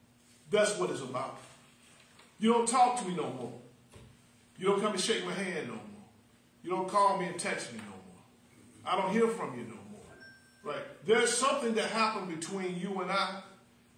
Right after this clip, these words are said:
that's not good. That's not right. And it's not that we have to be the best of friends, I have to call each other every day,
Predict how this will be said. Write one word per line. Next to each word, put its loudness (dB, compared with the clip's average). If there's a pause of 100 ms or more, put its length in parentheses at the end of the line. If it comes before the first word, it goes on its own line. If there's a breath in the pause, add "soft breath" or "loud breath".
that's -2
not 2
good. -4 (840)
That's -6
not 0
right. 0 (800 soft breath)
And 6
it's 4
not 4
that 4
we 4
have 2
to -6
be -4
the -4
best 2
of -4
friends, 2
I -4
have 0
to -10
call 0
each -4
other 0
every -4
day, 0